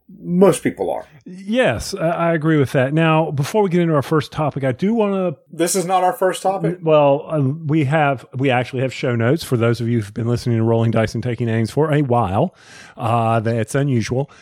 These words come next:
Speaker 2: But I will, I do wanna comment. The homeschooling has gotten a lot better. We've gone from a clock and just an alphabet poster.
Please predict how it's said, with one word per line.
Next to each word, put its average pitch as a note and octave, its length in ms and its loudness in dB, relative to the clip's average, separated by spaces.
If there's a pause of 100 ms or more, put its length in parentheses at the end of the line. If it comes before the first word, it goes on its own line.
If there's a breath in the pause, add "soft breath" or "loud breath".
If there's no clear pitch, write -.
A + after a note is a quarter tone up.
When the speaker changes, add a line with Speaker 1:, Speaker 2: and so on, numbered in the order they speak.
(160 loud breath)
Speaker 2:
But - 300 -2
I D3 120 0
will, F#3 400 0
I C3+ 80 0
do E3 120 2
wanna F#3+ 220 0
comment. F3+ 560 -6 (340 soft breath)
The B2 380 -2 (180)
homeschooling F3+ 800 0
has C3+ 260 0
gotten C#3+ 260 -4
a A#2+ 80 -2
lot B2 320 0
better. D3+ 300 2
We've C3+ 240 0
gone C3 220 0
from D3 260 -2
a C#3 140 0
clock D3 560 -2
and C#3 120 0
just C#3 240 -2
an C3 120 -2
alphabet D3+ 800 0
poster. D#3 500 0